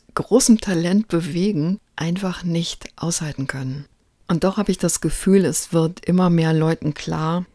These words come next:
dass das keine individuellen Probleme sind, sondern Strukturen, die toxisch sind. Dass Judith Holofernes meiner Kollegin gesagt hat,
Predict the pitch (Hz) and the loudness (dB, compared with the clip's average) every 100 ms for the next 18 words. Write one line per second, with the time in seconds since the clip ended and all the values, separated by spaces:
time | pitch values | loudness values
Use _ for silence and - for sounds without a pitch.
0 | - 165 160 - - 170 165 - - - | -6 -4 0 -2 -2 -4 -2 -2 -2 -2
1 | - - _ _ _ - 185 196 196 180 | -6 -18 _ _ _ -6 0 0 2 2
2 | 170 165 170 160 - 175 190 170 - 165 | 2 2 0 0 0 4 6 4 2 -2
3 | 170 170 185 160 160 160 170 - _ - | 2 6 6 4 2 -2 -2 -6 _ -4
4 | 160 160 160 160 151 151 160 196 - _ | -2 0 0 0 0 0 -4 -8 -18 _
5 | - - - 160 - - - - 196 180 | -14 -12 -10 -12 -10 -14 -14 0 4 4
6 | 156 123 143 _ _ - - - - - | 2 -2 -4 _ _ -8 -8 -10 -8 -8
7 | - - - - - - - _ _ _ | -6 -6 -4 -6 -8 -10 -18 _ _ _
8 | _ - 165 185 175 165 185 160 - 175 | _ -8 -4 0 0 0 0 0 0 2
9 | 190 185 170 165 160 165 - 160 160 190 | 2 2 2 2 2 0 -2 -2 0 2
10 | 185 170 165 151 170 - - 175 - - | 2 0 -2 -2 -2 -4 -2 -2 -2 -10